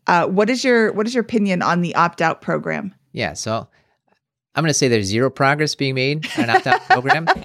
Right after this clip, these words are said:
Speaker 2: And I'm wondering if people actually do wanna opt out. This is the cheapest insurance you will get for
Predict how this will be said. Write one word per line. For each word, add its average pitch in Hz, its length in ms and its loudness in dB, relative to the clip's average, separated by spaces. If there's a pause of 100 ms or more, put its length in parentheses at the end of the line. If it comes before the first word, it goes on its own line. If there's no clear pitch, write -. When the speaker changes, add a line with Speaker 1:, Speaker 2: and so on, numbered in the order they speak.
(480)
Speaker 2:
And 143 120 2
I'm 165 140 4
wondering 156 380 2
if 139 100 -2
people 151 240 -2
actually 139 280 0
do 151 220 -2
wanna 107 340 0
opt 95 280 -2
out. 87 320 0
This - 240 -2
is 151 340 0 (140)
the 135 100 -2
cheapest 170 480 -2
insurance 123 560 -2
you 120 100 2
will 127 100 2
get 101 380 2 (200)
for 107 640 2